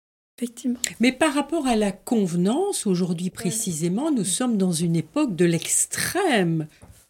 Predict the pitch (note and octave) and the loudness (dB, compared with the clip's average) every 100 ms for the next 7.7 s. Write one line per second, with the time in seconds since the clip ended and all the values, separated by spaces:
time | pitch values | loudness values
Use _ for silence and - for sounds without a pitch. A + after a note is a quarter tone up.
0 | _ - C4 G#3 E3+ D#3 C#3+ C3+ C3 D3+ | _ 2 4 4 2 2 0 -2 -6 -10
1 | - - _ - - G#3+ C#4 C4+ A#3 C#4+ | -16 -20 _ -4 0 2 4 4 4 4
2 | B3+ - A3 B3+ - A#3 A#3 G3+ A3 G#3 | 4 2 2 2 0 0 2 0 0 0
3 | B3 A3+ F#3+ E3 D3 C3 C4+ D4 A3+ A3+ | 2 2 2 2 0 2 6 6 6 4
4 | A#3+ A3 B3 A#3 F#3 A3 - _ - A3 | 2 2 0 0 -2 -10 -16 _ 0 2
5 | - C4 A#3 B3 B3 B3+ C4 - B3+ G#3+ | 4 4 6 6 8 8 6 6 6 8
6 | A3 - F#3 B3+ A#3 G3+ E3 E3+ F3+ B3+ | 6 6 2 2 4 4 4 2 0 0
7 | - B3+ B3+ - - - B2 | 0 -2 -2 -6 -8 -8 -8